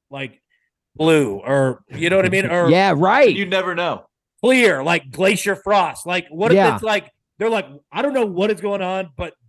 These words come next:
Speaker 1: this product sucks." Like, it's
Speaker 2: Yeah.
Speaker 1: not, it's not
Speaker 2: Or
Speaker 1: good.
Speaker 2: on the winning team's Gatorade, put it on the bottles. Like, "This, this was the flavor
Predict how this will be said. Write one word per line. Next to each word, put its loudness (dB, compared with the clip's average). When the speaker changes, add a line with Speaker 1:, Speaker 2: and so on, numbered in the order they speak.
Speaker 1:
this 0
product -2
sucks." -6
Like, -6
it's -6
Speaker 2:
Yeah. 0
Speaker 1:
not, -4
it's -10
not 2
Speaker 2:
Or 0
Speaker 1:
good. -4
Speaker 2:
on -4
the 2
winning -4
team's -8
Gatorade, -2
put -2
it -10
on -12
the -12
bottles. -6
Like, -16
"This, -4
this -2
was -2
the -6
flavor -6